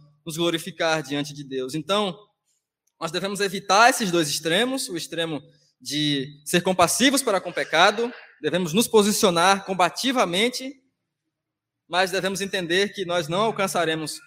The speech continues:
um padrão elevado de santidade, da qual nós nunca mais vamos pecar aqui nessa terra, mas nós estaremos sempre sendo santificados pelo Espírito Santo de Deus. Amém? Então, meus irmãos,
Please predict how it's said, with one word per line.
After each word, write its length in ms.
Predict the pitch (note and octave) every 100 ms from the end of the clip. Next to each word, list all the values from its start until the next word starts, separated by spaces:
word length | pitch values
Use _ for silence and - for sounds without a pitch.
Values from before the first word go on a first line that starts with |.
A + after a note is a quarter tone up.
| _ _
um 140 | E3 D#3+
padrão 560 | D#3 C#3+ D#3 D#3 C3 - _ _ _
elevado 560 | C#3+ D3+ C#3 D#3 G#3+ A3+
de 80 | G3
santidade, 720 | - F3+ E3+ D#3+ E3+ F3+ E3+
da 120 | D#3+
qual 160 | D#3 D#3+
nós 180 | D#3+ D3
nunca 280 | A#3 B3
mais 180 | F#3 F#3
vamos 180 | F3+ E3+
pecar 280 | E3 D3+ D#3
aqui 120 | D#3+
nessa 240 | D#3 G3
terra, 420 | F#3 F3 E3 F#3+ - - _ _ _ _
mas 580 | D3 D#3+ E3+ F3+ - - D#3
nós 300 | D#3+ E3+ D#3+
estaremos 560 | D#3 E3+ E3 E3 -
sempre 340 | - G#3 G#3 G3
sendo 300 | - E3+ E3
santificados 960 | E3+ - - - D#3+ C#3 B2+ A#2+ - - _ _ _
pelo 140 | C#3
Espírito 400 | C#3 - C#3 B2
Santo 260 | - B2+ A#2+
de 100 | C3+
Deus. 360 | A#2 G#2+ G#2 - -
Amém? 320 | C3 C#3 C3+ - _ _ _ -
Então, 280 | D#3 A3+
meus 180 | A3+ G3
irmãos, 460 | F3 E3+ F3 F3